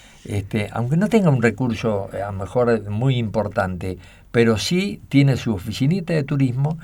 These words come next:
para informar qué hay en el lugar. Y además está lo otro, el turismo no tiene fronteras. Alguien que viene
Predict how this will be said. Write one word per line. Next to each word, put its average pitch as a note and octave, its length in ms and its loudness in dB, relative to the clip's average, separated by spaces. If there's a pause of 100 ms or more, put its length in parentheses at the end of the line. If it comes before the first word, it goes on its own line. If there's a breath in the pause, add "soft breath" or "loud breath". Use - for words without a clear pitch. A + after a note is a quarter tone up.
(280 loud breath)
para C3 200 2
informar D3 540 2
qué F3+ 160 0
hay F#3+ 160 0
en D3+ 100 2
el C3+ 80 2
lugar. A#2+ 340 2 (240 loud breath)
Y C3+ 120 4
además D#3+ 320 6
está B2 160 2
lo A#2+ 140 2
otro, F2+ 420 0 (200 soft breath)
el A#2 160 -2
turismo E3 400 4
no B2 140 4
tiene B2 300 4
fronteras. G2 580 0
Alguien F#3 320 2
que A2+ 160 0
viene C3 460 4